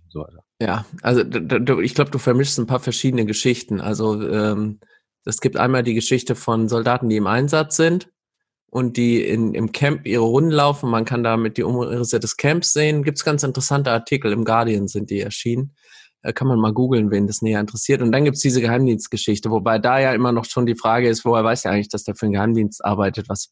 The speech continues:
Speaker 2: postet der sonst? Und ganz ehrlich, die Leute, die ich kenne, die beim Nachrichtendienst arbeiten, sind alle nicht in sozialen Netzwerken.
Speaker 1: Okay.
Speaker 2: Von daher bin ich nicht so sicher, ob die Geschichte wirklich stimmt. Die erste stimmt.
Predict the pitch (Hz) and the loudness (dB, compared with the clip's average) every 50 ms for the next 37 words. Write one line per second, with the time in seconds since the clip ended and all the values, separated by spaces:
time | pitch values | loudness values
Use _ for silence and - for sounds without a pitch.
0 | _ - 117 113 113 - 104 107 104 101 110 110 107 104 - 101 107 107 120 120 | _ 0 0 0 0 0 -2 -2 0 2 2 2 0 0 0 -2 0 0 0 0
1 | - - 127 131 131 131 123 - - - 139 127 120 120 120 - 117 95 98 107 | 2 2 2 4 2 2 0 0 0 2 4 4 4 4 4 2 0 -2 -2 -2
2 | - - 139 156 - - - 110 104 107 104 104 107 101 - 107 104 107 104 104 | 0 0 0 -2 -2 -4 -2 0 0 0 0 0 0 0 0 2 2 0 0 -4
3 | _ - - - - - _ - 110 107 107 104 - - 113 107 107 107 104 - | _ -20 -20 -20 -20 -10 _ -2 0 0 0 -2 -2 0 2 2 2 2 2 2
4 | - 107 110 113 113 - 120 107 - - 107 110 104 104 - - 131 123 117 104 | 2 2 2 2 0 0 -2 -2 -2 -2 -2 0 0 0 0 0 2 2 2 2
5 | 92 95 - 98 92 101 90 - - - 95 98 92 92 107 104 - - - 82 | 0 -2 -2 -4 -4 -4 -6 -6 -4 -4 -2 -2 -2 -4 -4 -6 -8 -8 -8 -8
6 | 90 98 - - 101 _ _ _ _ - - - - - - 110 104 104 107 107 | -8 -8 -10 -16 -20 _ _ _ _ -18 -14 -12 -10 -4 0 0 2 4 4 2
7 | 107 104 104 104 - _ _ _ - 135 123 113 117 120 117 - - 110 107 110 | 2 0 -2 -4 -8 _ _ _ 0 2 2 2 2 2 0 0 0 0 0 0
8 | 110 120 104 - - 110 101 107 - - 110 - - - 104 104 - - - - | 0 0 -2 -2 -2 -2 -2 -2 -2 -2 -4 -4 -4 -4 -4 -4 -6 -6 -10 -10
9 | - - - 127 - - - - - - - - - 143 156 165 208 - - 165 | -6 -2 -2 -2 -2 -2 -6 -14 -20 -20 -12 -4 0 2 2 4 2 2 0 -2
10 | - - 196 202 254 294 - - | 0 2 2 4 2 2 -2 -4